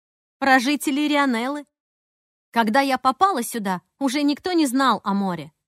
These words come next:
Его искоренили из памяти, вычеркнули из словарей, сожгли книги и картины, где оно упоминалось, сделали всё, чтобы люди думали, что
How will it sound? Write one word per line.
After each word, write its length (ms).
Его 280
искоренили 600
из 140
памяти, 500
вычеркнули 680
из 140
словарей, 520
сожгли 400
книги 440
и 40
картины, 520
где 200
оно 200
упоминалось, 680
сделали 520
всё, 340
чтобы 320
люди 300
думали, 380
что 340